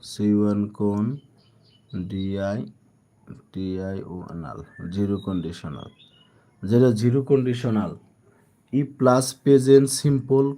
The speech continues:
কমা, প্রেজেন্ট সিম্পল। কি বলেছি প্লিজ বলেন? যেমন ধরেন স্টা-, আমি এখানে দুই ধরনের স্ট্রাকচার লিখব।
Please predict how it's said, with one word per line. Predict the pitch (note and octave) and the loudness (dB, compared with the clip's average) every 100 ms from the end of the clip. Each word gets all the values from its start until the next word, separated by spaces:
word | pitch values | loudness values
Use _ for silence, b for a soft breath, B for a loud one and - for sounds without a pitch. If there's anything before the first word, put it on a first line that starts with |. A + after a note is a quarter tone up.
| - | -2
কমা, | C3+ B2+ A#2+ C3 D3 - | 2 4 4 0 -4 -6
প্রেজেন্ট | C3 C3 A#2+ C3+ C#3 | 2 2 4 0 0
সিম্পল। | - B2+ - D2+ A#1+ - _ _ _ _ _ _ | -2 -2 -4 -8 -14 -18 _ _ _ _ _ _
কি | - | -4
বলেছি | A#2 A#2+ A#2+ A#2 | 0 0 0 -4
প্লিজ | G#2 B2 A2 | -2 -2 0
বলেন? | A2 G#2+ C3+ G3+ - b b b - | 0 0 -2 -4 -12 b b b -2
যেমন | A#2 C3 | 2 4
ধরেন | B2+ C3 C3 | 4 4 2
স্টা-, | C3 G2 | 0 -2
আমি | - A#2+ | 2 2
এখানে | A#2+ C3 A2+ | 2 2 2
দুই | C3 | 4
ধরনের | B2 A#2+ A#2+ | 4 4 4
স্ট্রাকচার | A#2+ - G#2+ - A2+ | 2 0 -2 0 0
লিখব। | G2+ F2+ F2 - | 2 0 -8 -16